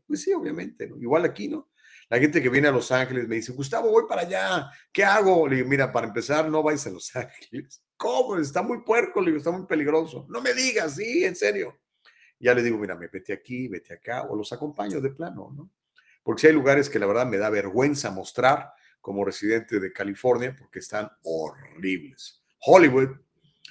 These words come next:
eh, dice <laughs> Nicole, Hollywood. Lo primero que tiene que ver Hollywood, ¿no? Y las tienditas de campaña ahí sobre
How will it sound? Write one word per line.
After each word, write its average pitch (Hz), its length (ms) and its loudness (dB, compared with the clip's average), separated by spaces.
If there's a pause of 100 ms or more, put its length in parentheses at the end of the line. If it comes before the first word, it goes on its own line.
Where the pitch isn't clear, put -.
(260)
eh, 104 640 2 (120)
dice 104 720 -2
<laughs> 107 140 -12
Nicole, 135 640 2 (120)
Hollywood. 160 540 0 (600)
Lo 117 160 0
primero 123 280 2
que 120 120 -2
tiene 123 180 0
que 127 100 0
ver 123 100 -8 (120)
Hollywood, 113 460 -4
¿no? 120 180 -6
Y 135 80 -6
las 117 300 -4
tienditas 120 400 -4
de 113 100 -4
campaña 107 540 -2
ahí 107 160 -10
sobre 95 400 -8